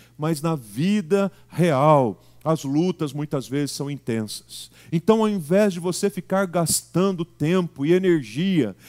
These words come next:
em tentar provar para as pessoas, inclusive nas redes sociais,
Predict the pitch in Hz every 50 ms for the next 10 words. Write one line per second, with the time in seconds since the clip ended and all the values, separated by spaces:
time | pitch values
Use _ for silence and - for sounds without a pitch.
0 | - - - 196 185 - 202 185 165 - 190 202 196 - - 190 196 170 127 123
1 | 160 180 214 226 - - 185 175 - - 175 156 - - - 165 170 175 175 156
2 | 123 120 - 165 - 180 175 147 - 208 233 190 208 202 190 170 - 160 180 190
3 | - - 180 175 160 - - 131 127 143 139 131 123 - - -